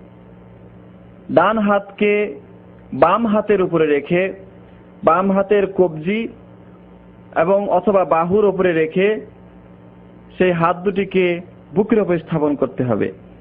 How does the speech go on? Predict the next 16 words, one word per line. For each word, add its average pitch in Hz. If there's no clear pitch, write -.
এই 143
হাদিসটি 202
বুকের 175
উপরে 190
স্থাপন 190
করা 175
হাদিসটি 170
আবু 165
দাউদ 196
এবং 160
ইবনে 160
খুজাইমাতে 180
সহিহ 202
রিওয়ায়াতে 165
বর্ণিত 139
হয়েছে। 113